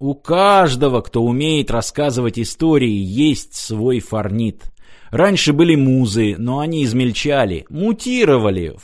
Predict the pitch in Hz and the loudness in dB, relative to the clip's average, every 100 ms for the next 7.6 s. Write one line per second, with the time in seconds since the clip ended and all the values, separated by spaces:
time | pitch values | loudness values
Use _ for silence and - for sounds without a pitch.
0 | - 107 107 131 143 - - - - - | -12 -8 -6 -6 -6 -8 -12 -16 -20 -20
1 | - - - - 170 175 170 160 151 147 | -20 -20 -18 -4 -4 2 4 4 4 2
2 | 160 - 147 143 - 160 139 131 - 147 | 0 2 0 0 0 0 2 0 -2 -6
3 | - 156 143 135 131 143 147 92 73 - | -2 0 2 2 2 2 2 0 -6 -10
4 | 101 107 98 101 101 92 85 - - _ | -8 -6 -6 -4 -4 -6 -10 -16 -18 _
5 | - 107 190 220 156 143 170 160 151 143 | -12 0 2 4 2 0 2 2 4 0
6 | 151 147 - 123 120 113 135 117 98 113 | -2 -2 0 0 -4 -2 0 0 -2 -2
7 | 123 - 92 - 65 | -2 -4 -10 -12 -16